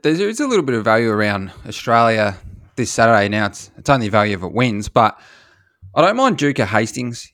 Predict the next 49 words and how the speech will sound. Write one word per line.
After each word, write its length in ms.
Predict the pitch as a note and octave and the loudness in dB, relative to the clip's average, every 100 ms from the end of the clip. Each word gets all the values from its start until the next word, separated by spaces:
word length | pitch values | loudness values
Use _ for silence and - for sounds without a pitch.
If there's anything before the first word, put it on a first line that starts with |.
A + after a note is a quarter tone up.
| _ | _
here 220 | - A#2+ | -4 -4
for 120 | A2+ | -4
Simon 360 | - B2 A2 G2 | -2 0 0 2
Zara. 280 | A2 A#2+ A2+ | 4 4 2
He's, 180 | G#2+ - | -4 -8
he's 120 | B2+ | -2
had 200 | C3+ B2 | 0 0
two 240 | - E3+ A3 | 2 2 4
very 260 | F#3 D#3+ B2+ | 4 4 2
good 180 | C3+ | 0
runs 560 | A2+ A#2 A#2+ - - _ - | 2 2 0 -8 -14 _ -10
to 100 | - | -6
begin 220 | B2 C3+ | -2 0
his 140 | A#2 | 0
second 380 | - C3+ - A2 | 0 -2 -2 -6
preparation. 760 | - B2+ G2 G2+ A2 - G#2 - _ _ _ _ _ | -2 -2 2 2 2 -2 -10 -12 _ _ _ _ _
Last 280 | C#3+ F3+ - | 2 2 2
start 180 | E3+ D3 | 2 2
at 100 | A2+ | 0
Geelong, 320 | B2 A#2+ A#2 | 2 2 2
there 100 | A2 | 2
was 100 | A#2 | 2
absolute 520 | C3+ - B2+ G2+ - | 2 0 -4 -4 -2
daylight 540 | C#3+ B2+ C3+ B2 G#2+ - | 2 2 4 2 0 -4
to 120 | G#2+ | -10
third, 380 | - A#2+ C3 B2+ | -4 2 2 2
and, 200 | A2+ - | -4 -6
and 140 | C#3 C#3 | -6 -4
just 180 | G#3 | -4
the 80 | C#4+ | -2
way 200 | A#3 G3 | 0 2
he's 160 | F#3 - | 0 -4
travelling 560 | - B2+ B2+ C3+ A2+ - | -2 0 0 -4 -6 -6
in 120 | C3+ | -4
his 200 | A#2+ G2+ | -2 -2
races, 600 | G2+ A2 A#2+ A#2+ G2 - _ _ _ _ | 0 0 0 -6 -8 -12 _ _ _ _
I 60 | A#2+ | -6
think 200 | E3+ F#3 | -6 -6
he's 140 | A#3+ | -4
gonna 200 | G#3 D#3+ | -2 -2
really 320 | A2+ A#2+ A#2+ A2 | 0 0 2 0
appreciate, 580 | - A2+ G#2 B2 G#2+ - _ _ _ | -2 -6 -2 0 -2 -4 _ _ _
one, 420 | G2 C#3 D3+ G3 | 0 2 4 2
getting 260 | E3+ C#3 C3+ | -2 0 -2
to 100 | - | -6
two 200 | - B2+ | -4 -4
thousand 360 | A#2 A#2 G#2+ A2 | 0 0 0 0
metres, 360 | A#2 A#2 A2 | 0 0 0
and, 180 | A2+ G#2+ | -4 -6